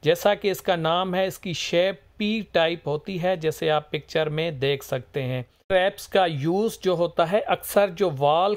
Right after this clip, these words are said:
के साथ होता है ये इंस्टॉल होता है, जैसा कि मेन लाइन हमारी वॉल के through आती है और फिर आगे उसका डिस्चार्ज होता है, ये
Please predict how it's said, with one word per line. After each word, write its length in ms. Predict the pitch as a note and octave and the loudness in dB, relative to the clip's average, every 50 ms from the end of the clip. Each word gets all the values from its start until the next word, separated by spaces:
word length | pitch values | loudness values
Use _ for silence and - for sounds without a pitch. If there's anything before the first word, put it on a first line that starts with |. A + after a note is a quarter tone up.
| - - | -2 -2
के 120 | G#3 F3+ | -2 -2
साथ 420 | - - D#3+ D#3 D#3+ D#3+ D#3 - | 0 2 2 2 2 2 0 0
होता 260 | D#3 D#3 - - D#3+ D3+ | -2 0 0 0 0 0
है 160 | D#3 E3+ F#3 | 2 0 -2
ये 160 | F3+ E3+ E3 | -2 -2 -2
इंस्टॉल 580 | E3+ D#3+ D#3 - - - - D3+ C#3+ C#3+ C#3 B2 | -2 -4 -4 -6 -4 -2 0 2 2 2 0 0
होता 260 | B2 B2+ B2 - C3+ | -2 -4 -2 -2 -2
है, 80 | C3 C3 | -2 0
जैसा 280 | C#3+ D#3 C#3+ - D#3+ | -2 -2 0 0 -2
कि 120 | D3+ - D#3 | -2 -2 -2
मेन 320 | D3+ D#3 D#3+ E3+ F#3 F#3 F#3 | -2 -2 0 0 0 0 2
लाइन 300 | F3 E3+ D#3+ E3 D#3 C#3+ | 2 2 2 0 -2 -4
हमारी 460 | D3 D3+ D3 D3 D3 D#3 G3+ A#3+ - - - - - - - _ _ _ - | -2 0 0 0 0 0 -2 -6 -8 -10 -16 -20 -20 -20 -20 _ _ _ -12
वॉल 480 | D#3+ B2 A#2 C#3 C#3+ D#3 E3+ F#3+ G3+ G3+ | -10 -4 0 2 4 4 4 2 0 0
के 160 | G3+ - F#3+ - | -2 -2 -2 -2
through 320 | - F3 E3+ F3+ F3 E3+ - E3+ | -2 -2 -2 0 0 -2 0 2
आती 400 | C#3+ D3 D3 - - G3+ G3+ F#3+ | 2 2 2 0 -4 -6 -4 -2
है 240 | F3+ F#3+ G3 G3+ G3+ - - | 0 2 2 2 0 0 0
और 220 | E3+ E3 E3+ E3+ - - | 0 0 0 0 -2 -2
फिर 200 | F3 F3+ F3 - - - | -2 -2 -2 -2 0 2
आगे 340 | D#3+ D#3+ D#3+ D3+ F3+ F3+ F#3 | 2 2 2 0 -2 -2 -2
उसका 400 | F3+ D3+ - - - - E3 F#3 F#3 | -2 -4 -4 -4 -2 0 0 0 0
डिस्चार्ज 760 | D3+ C#3+ D3+ D3 - - - E3 D#3 D3+ D#3 D#3 D3+ - - C3 | 0 -2 -2 -2 -4 -4 -2 0 2 2 2 0 -2 -4 -6 -6
होता 340 | C3 C3 C3 - C3 B2 | -6 -4 -2 -2 -2 -2
है, 220 | A#2 A#2+ A#2+ A#2+ B2+ | -2 -2 -4 -4 -4
ये 360 | C3 C3+ D#3 F3 F#3+ A3 A3+ | -4 -2 -2 -2 0 -2 -4